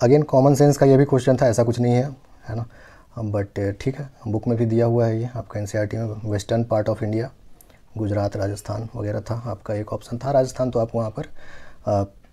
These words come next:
कर सकते थे, ठीक है? उसके बाद सेवेंटी फ़ोर्थ क्वेश्चन था, एटॉमिक पावर प्लांट लार्जेस्ट इंस्टॉल्ड कैपेसिटी।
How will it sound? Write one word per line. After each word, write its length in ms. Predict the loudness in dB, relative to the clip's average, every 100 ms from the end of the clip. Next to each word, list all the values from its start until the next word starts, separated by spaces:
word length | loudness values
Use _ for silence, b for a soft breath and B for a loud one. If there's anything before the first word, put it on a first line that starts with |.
| -4
कर 100 | -4
सकते 280 | -2 -8 -10
थे, 160 | -12
ठीक 140 | -12 -10
है? 80 | -12 -16 -20 -20 -20 -20 b b -20 _ -20 _ -20 -18 -6
उसके 220 | 0 8
बाद 220 | 10 10 6 -10
सेवेंटी 300 | 2 4 6
फ़ोर्थ 240 | 6 6 6
क्वेश्चन 260 | 4 4 6
था, 120 | 6
एटॉमिक 340 | 8 6 6
पावर 200 | 8 8
प्लांट 260 | 8 4 6
लार्जेस्ट 420 | 6 6 6 0 -6 -2
इंस्टॉल्ड 340 | 0 6 4
कैपेसिटी। 460 | 4 -2 -2 -4 -4